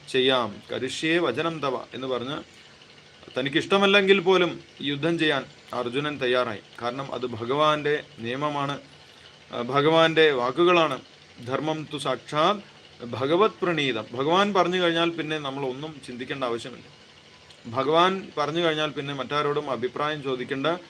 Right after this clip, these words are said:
യാതൊരു ആവശ്യമില്ല. കാരണം പരമമായിട്ടുള്ള ധർമ്മം എന്ന് പറയുന്നത് ആ പരമപുരുഷനായിട്ടുള്ള ഭഗവാന്റെ വാക്കുകൾ മാത്രമാണ് എന്നിവിടെ യമരുജ-, യമരാജാവ് വളരെ വ്യക്തമായിട്ട് യമകിങ്കരന്മാർക്ക്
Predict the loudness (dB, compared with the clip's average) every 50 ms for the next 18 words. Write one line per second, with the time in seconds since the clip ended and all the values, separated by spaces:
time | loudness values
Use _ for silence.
0 | -20 -20 -20 -20 -20 -20 -8 -2 2 2 6 6 6 6 8 6 6 4 2 0
1 | 0 0 -2 -4 -6 -12 -16 -20 -20 -20 -20 -20 -8 -6 -6 -4 -4 -6 -6 -6
2 | -4 -4 -2 -2 0 2 2 0 0 0 -2 -4 -4 -4 -6 -6 -6 -6 -8 -8
3 | -8 -6 -6 -4 -4 -4 -4 -4 -6 -2 -2 -2 -2 -2 -6 -14 -20 -20 -20 -20
4 | -20 -14 -8 -6 -6 -2 0 -2 0 0 -2 -2 -4 -6 -6 -6 -4 -4 -2 -2
5 | -4 -4 -4 -2 -2 0 0 0 0 0 0 0 0 -2 -2 -4 -2 -2 -2 -2
6 | -4 -4 -4 -2 -2 -2 -2 -4 -6 -8 -14 -20 -20 -20 -20 -20 -20 -20 -20 -20
7 | -20 -20 -20 -20 -20 -20 -20 -20 -20 -14 -10 -6 -2 0 2 4 4 4 4 2
8 | -2 -10 -8 -6 -4 -2 -2 0 0 0 0 -2 -2 -6 -8 -6 -8 -4 -2 -2
9 | 0 2 2 2 2 2 2 0 -2 -2 -2 -6 -8 -14 -20 -20 -20 -20 -20 -20
10 | -20 -16 -8 0 2 4 6 6 6 6 4 2 0 0 0 2 2 2 2 2
11 | 0 -2 -4 -8 -12 -12 -18 -20 -20 -16 -10 -4 -4 0 0 2 2 2 0 0
12 | -2 -4 -4 -4 -4 -6 -6 -6 -6 -6 -6